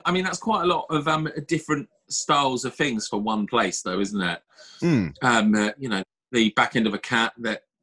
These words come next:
Speaker 1: seems to be affected by the presence of a dog. Um, uh, its natural enemy, if you will.
Speaker 2: Well,
Speaker 1: Maybe it's a cat that was killed.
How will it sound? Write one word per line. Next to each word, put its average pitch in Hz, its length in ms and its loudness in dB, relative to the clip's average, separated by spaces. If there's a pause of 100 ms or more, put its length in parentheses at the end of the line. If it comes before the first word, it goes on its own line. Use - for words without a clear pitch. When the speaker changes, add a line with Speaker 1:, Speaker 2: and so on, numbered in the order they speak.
(160)
Speaker 1:
seems 107 280 0
to - 80 -6
be 104 100 4
affected 104 460 0
by 101 560 2
the 110 100 -8
presence 101 340 0
of 95 80 -6
a 92 60 -4
dog. 113 260 2 (920)
Um, 95 400 2
uh, 95 200 2 (960)
its - 240 -6
natural 98 560 0
enemy, 101 340 0 (120)
if 110 120 -8
you 101 80 2
will. 110 120 4
Speaker 2:
Well, 220 280 8
Speaker 1:
Maybe 113 200 4
it's 92 100 0
a 92 60 -2
cat 113 200 0
that 101 80 -4
was 85 120 -6
killed. 156 220 4